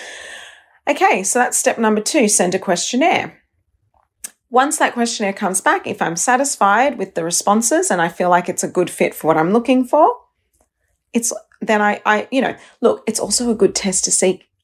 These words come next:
are they willing to do the questionnaire? If it takes them seven days to do the questionnaire, they're not serious about the role.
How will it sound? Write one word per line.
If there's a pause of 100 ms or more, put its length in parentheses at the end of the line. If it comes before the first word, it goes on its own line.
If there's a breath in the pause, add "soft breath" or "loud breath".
(120)
are
they
willing
to
do
the
questionnaire?
If
it
takes
them
seven
days
to
do
the
questionnaire,
they're
not
serious
about
the
role.